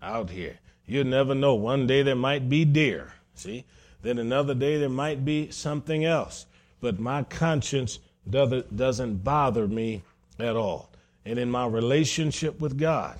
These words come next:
I understand I'm free to eat and I'm free not to eat. Amen? Amen. Come on, let's stand tonight.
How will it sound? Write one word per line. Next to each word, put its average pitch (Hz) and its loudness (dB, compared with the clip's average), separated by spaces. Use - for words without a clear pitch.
I 127 -6
understand 139 -4
I'm 117 -4
free 156 0
to 208 2
eat 131 -4
and 123 -4
I'm 120 -4
free 156 0
not 131 0
to 95 -10
eat. - -12
Amen? 139 2
Amen. 107 -8
Come 131 -4
on, 131 0
let's 131 -2
stand 120 -4
tonight. 98 -10